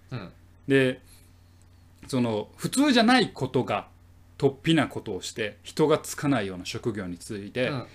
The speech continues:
Speaker 2: 成功してっていうことじゃないんですよ。
Speaker 1: はあはあはあ。
Speaker 2: 普通じゃないことが、は別にそうじゃない。
Speaker 1: はあはあはあ。
Speaker 2: で、普通っていうのは結局何かっていうと、
Speaker 1: うん。
Speaker 2: 生きていく中で、
Speaker 1: うん。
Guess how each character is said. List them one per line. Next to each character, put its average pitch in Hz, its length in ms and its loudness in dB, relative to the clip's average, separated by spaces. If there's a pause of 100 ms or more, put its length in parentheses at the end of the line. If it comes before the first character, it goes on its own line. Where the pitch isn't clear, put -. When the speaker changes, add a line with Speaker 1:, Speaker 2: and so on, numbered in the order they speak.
Speaker 2:
成 147 280 6
功 135 280 4
し - 100 -6
て 147 100 4
っ - 40 6
て - 140 4
い 208 60 10
う 208 40 4
こ 208 140 4
と 294 140 6
じ 165 100 4
ゃ 151 60 8
な 120 140 6
い 101 180 -4 (600)
ん 110 40 -8
で 95 100 -10
す - 100 -16
よ。 - 60 -16
Speaker 1:
は 156 80 0
あ - 20 2
は 113 60 -4
あ 117 80 -4
は - 20 -2
あ。 160 100 0
Speaker 2:
普 - 20 0
通 180 160 6
じ 151 100 4
ゃ 127 40 6
な 151 160 6
い 127 80 4
こ - 120 -14
と - 120 0
が、 - 200 -4 (420)
は 202 200 8
別 120 160 -4
に 131 60 0
そ 190 140 6
う 135 60 8
じ 95 60 -2
ゃ 85 40 -14
な 85 120 -12
い。 85 100 -16
Speaker 1:
は 147 100 -2
あ 107 40 0
は 90 80 -8
あ 110 40 -8
は - 140 -8
あ。 - 40 -12 (160)
Speaker 2:
で、 139 80 0
普 - 160 0
通 294 200 2
っ - 20 -6
て 220 120 -2
い - 20 2
う - 20 2
の 113 60 -2
は - 40 -10
結 127 200 -6
局 139 80 -2
何 131 220 2
か 147 120 0
っ - 80 -10
て - 80 -8
い 101 60 -4
う 98 60 -8
と、 143 180 0
Speaker 1:
う 104 40 2
ん。 92 60 -6 (580)
Speaker 2:
生 - 20 0
き - 80 -12
て 170 80 6
い 190 60 6
く 240 80 4
中 254 240 4
で、 101 240 -2
Speaker 1:
う - 20 -14
ん。 90 140 -12